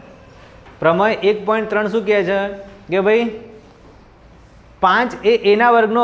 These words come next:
અવયવ છે, તો પાંચ એ એનો પણ અવયવ થશે. કે આનો મતલબ એના વર્ગને તમે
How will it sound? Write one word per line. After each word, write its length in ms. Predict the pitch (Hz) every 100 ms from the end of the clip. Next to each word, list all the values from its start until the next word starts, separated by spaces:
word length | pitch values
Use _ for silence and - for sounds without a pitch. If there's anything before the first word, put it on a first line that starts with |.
| 226
અવયવ 220 | 226 233 233
છે, 120 | 262 233 123 - - -
તો 100 | 185 180 196
પાંચ 280 | 208 240 226 - -
એ 120 | 196 214 190 180
એનો 160 | 190 196
પણ 160 | 208 185
અવયવ 260 | 160 185 226 240 -
થશે. 260 | 180 156 113 - - -
કે 40 |
આનો 160 | 175 220
મતલબ 220 | 226 247 233 - - _ _ _ -
એના 340 | 190 214 247 226
વર્ગને 280 | 220 220 240
તમે 140 | 240